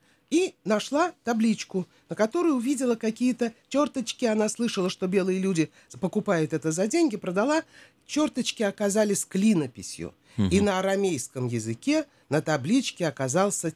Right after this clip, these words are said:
Speaker 1: текст. Какой? Международного договора между правителем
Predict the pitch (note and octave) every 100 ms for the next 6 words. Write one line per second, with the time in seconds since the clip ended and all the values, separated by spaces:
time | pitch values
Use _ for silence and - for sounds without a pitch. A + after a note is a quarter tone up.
0 | _ - - G#3+ D3 - _ - F3+ C4
1 | _ - G3 A#2 _ _ _ _ C#3+ F3+
2 | C#3+ F3 E3 D3+ G3+ C4 G#3+ G3+ G3 F3+
3 | F3 E3+ F#3 E3+ A#2+ - _ _ D3 E3
4 | C#3 C#3+ D#3+ G3 F#3+ - C3 G#2+